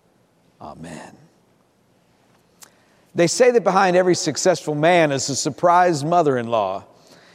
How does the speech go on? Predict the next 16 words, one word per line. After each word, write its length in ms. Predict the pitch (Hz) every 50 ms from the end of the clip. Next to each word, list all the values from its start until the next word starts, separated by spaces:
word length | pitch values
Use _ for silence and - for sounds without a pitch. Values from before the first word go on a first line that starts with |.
| _ -
And 100 | 175 190
I 60 | 185
have 200 | 208 240 247 240
to 60 | -
believe 360 | 226 202 208 214 214 208 180 165
that 160 | 170 131 -
Peter's 360 | 180 202 196 180 170 147 131
mother-in-law 920 | 156 180 202 202 180 170 156 147 147 147 143 139 139 143 143 147 143 147
was 560 | 160 160 151 156 143 - - - - - - - _ _ _ _ _ -
plenty 340 | - - 208 208 170 175 165
surprised 720 | 135 - 151 120 - 147 160 151 139 127 123 123 110 131
in 80 | 139 127
our 140 | 123 123 117
story 540 | - - - 175 175 156 139 120 113 107 - - - - - _
for 160 | - - 123
today. 500 | 123 117 127 123 117 110 107 107 104